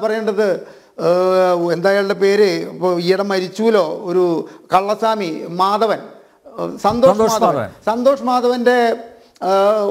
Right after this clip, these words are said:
Speaker 1: ഒരു വീട്ടിൽ നിന്ന് ഒരു പോലീസ് സർക്കിൾ ഇൻസ്പെക്ടറുടെ യൂണിഫോം, ആ, സന്തോഷ് മാധവൻ ഒരു പോലീസ് സർക്കിൾ ഇൻസ്പെക്ടറുടെ യൂണിഫോം കിട്ടിയിട്ടുണ്ട്. ആ അവിടെ വെച്ചിട്ടാണ് അദ്ദേഹം നടത്തിയിരുന്ന അനാഥാലയത്ത്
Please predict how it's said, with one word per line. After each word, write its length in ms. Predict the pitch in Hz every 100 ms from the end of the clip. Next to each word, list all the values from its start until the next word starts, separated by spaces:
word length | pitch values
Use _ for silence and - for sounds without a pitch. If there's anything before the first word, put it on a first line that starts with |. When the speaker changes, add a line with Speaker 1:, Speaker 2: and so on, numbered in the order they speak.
| 196
Speaker 1:
ഒരു 120 | 254 269
വീട്ടിൽ 260 | 262 254 262 254
നിന്ന് 200 | 240 240 214 202
ഒരു 80 | 233 247 220
പോലീസ് 320 | 226 240 233 226
സർക്കിൾ 220 | - 226
ഇൻസ്പെക്ടറുടെ 420 | 208 226 208 208 214
യൂണിഫോം, 400 | 214 214 226 226 220 294 190
ആ, 20 | 180 147 - -
സന്തോഷ് 340 | 226 233 226 220
മാധവൻ 240 | 214 196
ഒരു 80 | 233 202
പോലീസ് 300 | 226 233 247 240
സർക്കിൾ 220 | 226 254
ഇൻസ്പെക്ടറുടെ 380 | 247 247 247 233 220
യൂണിഫോം 380 | 226 240 254 247
കിട്ടിയിട്ടുണ്ട്. 500 | - 269 254 269 226 165 - - - - 202
ആ 20 | 269 311 359 - - - -
അവിടെ 200 | 190 277 294
വെച്ചിട്ടാണ് 480 | 277 277 277 277 285 359 165
അദ്ദേഹം 340 | 185 196 269 277
നടത്തിയിരുന്ന 480 | 269 254 262 262 254 233 214 190
അനാഥാലയത്ത് 720 | 202 226 240 247 247 240 240